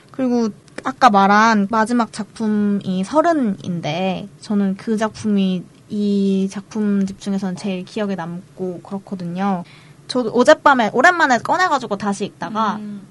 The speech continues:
Speaker 1: 예전에 읽을 때는 그렇게 울고 싶은 느낌은 아니었거든요.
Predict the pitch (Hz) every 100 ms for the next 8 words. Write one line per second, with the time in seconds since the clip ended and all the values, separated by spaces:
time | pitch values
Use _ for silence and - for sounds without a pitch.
0 | - - 415 605 240 220 254 262 233 226
1 | 240 226 254 330 330 311 277 240 214 196
2 | 233 214 160 196 190 160 143 269